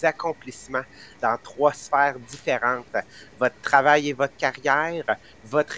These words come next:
éducation, ainsi que, en fait, là, vos, euh, vos relations personnelles, là, vos relations les plus proches. Donc, faites cette, prenez le temps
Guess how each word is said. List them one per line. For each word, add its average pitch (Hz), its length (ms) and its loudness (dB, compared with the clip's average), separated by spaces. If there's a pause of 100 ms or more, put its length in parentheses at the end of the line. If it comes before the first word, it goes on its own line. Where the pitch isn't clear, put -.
(140)
éducation, 135 920 -2 (400)
ainsi 131 380 -4
que, 135 300 0 (120)
en 110 140 0
fait, - 240 -10
là, 131 80 -4
vos, 120 340 -4
euh, 107 300 0
vos 123 120 -4
relations 120 480 2
personnelles, 123 540 -6
là, 123 100 0
vos 113 200 -4
relations 104 580 0
les 117 220 -8
plus 123 220 -14
proches. - 480 -4 (400)
Donc, 120 360 0 (160)
faites 170 260 -2
cette, - 380 -6
prenez 180 280 -2
le 160 60 -14
temps 170 200 4